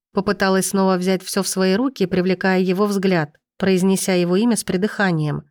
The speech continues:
Его взгляд тут же метнулся сперва к моим губам, а потом к глазам. Я видела, как его затягивает, и ликовала внутри, немного боясь потерять контроль.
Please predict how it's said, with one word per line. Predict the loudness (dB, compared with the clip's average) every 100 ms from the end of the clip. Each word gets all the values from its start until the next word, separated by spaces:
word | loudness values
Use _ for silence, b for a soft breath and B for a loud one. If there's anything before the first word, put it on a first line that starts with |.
| _
Его | -2 0
взгляд | 0 0 -2 -2
тут | 0 0
же | 2
метнулся | 0 0 0 0 -2
сперва | -2 -2 -2
к | 0
моим | 0 0 0
губам, | 0 0 2
а | 0
потом | -2 -4 0 0
к | 0
глазам. | 0 0 0 -2 -2 -8 _ _
Я | -2 0
видела, | 2 2 2 0
как | -2 -2
его | 0 0
затягивает, | 0 0 -2 0 0 2 0 -2 _
и | 0
ликовала | 0 0 -2 0 0
внутри, | 0 0 0 0 0
немного | 2 2 0 0
боясь | 0 0 -2
потерять | -4 -2 0 -2
контроль. | -2 -2 -2 -4